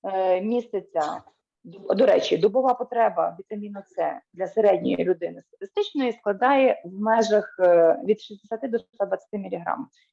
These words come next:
Діткам більше, вагітним жінкам більше, дорослим людям менше.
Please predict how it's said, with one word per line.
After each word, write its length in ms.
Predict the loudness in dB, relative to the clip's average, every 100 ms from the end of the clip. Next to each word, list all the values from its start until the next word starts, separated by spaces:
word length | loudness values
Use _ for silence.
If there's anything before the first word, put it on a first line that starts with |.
| -6
Діткам 400 | -4 -2 -4 -2
більше, 680 | 2 2 2 4 2 0 -4 _ _
вагітним 400 | -2 0 0 -2
жінкам 380 | -8 -8 -6 -4
більше, 600 | 0 0 0 0 0 -2 -6
дорослим 580 | -2 4 4 2 -4 -12
людям 260 | -12 -10 -4
менше. 520 | 0 2 0 -2